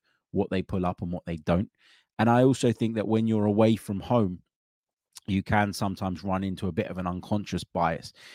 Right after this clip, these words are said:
That's why home advantage in football really is a thing. The crowd, you know, for example, every time Arsenal had a corner or a set piece, and we know that they like to block off now and they like to do various different bits and pieces,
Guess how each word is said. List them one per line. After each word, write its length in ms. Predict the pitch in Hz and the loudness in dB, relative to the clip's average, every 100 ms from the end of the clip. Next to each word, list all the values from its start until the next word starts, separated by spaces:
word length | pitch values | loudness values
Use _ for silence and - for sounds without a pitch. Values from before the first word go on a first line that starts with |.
| - - | -12 -6
That's 200 | 104 110 | -4 -2
why 120 | 98 | -2
home 280 | - 101 95 | 0 -2 -2
advantage 500 | 87 101 95 87 98 | -4 -4 -4 -6 -6
in 100 | 90 | -4
football 360 | 110 101 95 | -6 -4 -2
really 360 | 98 107 92 95 | 2 2 2 -2
is 120 | 87 | -2
a 40 | |
thing. 320 | 90 156 104 - _ _ - _ | -2 0 -2 -4 _ _ -20 _
The 100 | - | -10
crowd, 460 | - 135 131 90 82 | 2 8 8 6 2
you 80 | 98 | 0
know, 140 | 101 | 0
for 180 | - 113 | 2 2
example, 420 | 101 113 101 110 | 2 2 2 0
every 200 | 104 104 | 0 -2
time 340 | - 107 98 92 _ _ _ | -2 0 0 -4 _ _ _
Arsenal 380 | 110 107 - 101 | 0 2 0 -2
had 160 | 107 92 | 0 -2
a 40 | |
corner 380 | - 123 117 104 | -2 0 2 2
or 200 | 98 95 | 0 -2
a 40 | |
set 260 | - 104 - | -4 -6 -2
piece, 320 | 117 101 - | 0 0 -2
and 100 | 90 | -4
we 100 | 95 | 0
know 180 | 101 107 | 0 0
that 160 | 98 | 0
they 100 | 95 | -2
like 220 | 92 92 - | 0 -2 -4
to 100 | 85 | -4
block 320 | 101 95 - | -2 0 2
off 180 | 104 101 | 0 0
now 200 | 95 95 | 0 0
and 80 | |
they 60 | 87 | 0
like 180 | 85 - | -2 -4
to 100 | 87 | -2
do 160 | 90 - - - - _ 98 | -2 -2 -12 -20 -20 _ -2
various 320 | 104 98 92 | 0 0 -2
different 300 | 104 95 95 | -6 -6 -8
bits 180 | 92 - | -8 -6
and 80 | 92 | -4
pieces, 340 | 135 110 | -2 -4